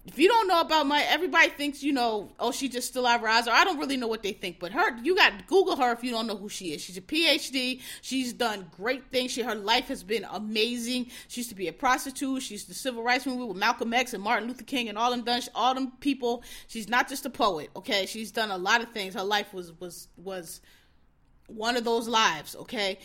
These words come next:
You, as a, you youngins, y'all are very disrespectful. I don't know if it's crack. I don't know if it's heroin. I don't know what it is, but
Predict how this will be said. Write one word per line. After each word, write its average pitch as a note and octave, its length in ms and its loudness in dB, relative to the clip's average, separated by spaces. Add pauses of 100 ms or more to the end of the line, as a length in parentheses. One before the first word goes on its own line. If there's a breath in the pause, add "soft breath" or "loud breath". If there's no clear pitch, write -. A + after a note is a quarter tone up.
(240 loud breath)
You, G4 520 4 (640 loud breath)
as B3 220 4
a, A3+ 140 -4
you G#3+ 560 2
youngins, D#4+ 600 -2 (100)
y'all D#4 240 4
are B3+ 80 2
very A3+ 420 0
disrespectful. A#3+ 920 -2 (240 loud breath)
I B3 120 4
don't C4 120 4
know A3+ 120 -2
if - 120 -10
it's F3+ 120 -12
crack. A#3+ 440 8
I A#3+ 120 4
don't B3 120 0
know G#3 120 -2
if G3+ 160 -8
it's - 80 -12
heroin. A#3 560 0
I A#3 160 4
don't B3+ 100 0
know G3+ 80 -4
what F#3+ 260 -4
it B3 120 -6
is, B3 180 0
but - 240 -6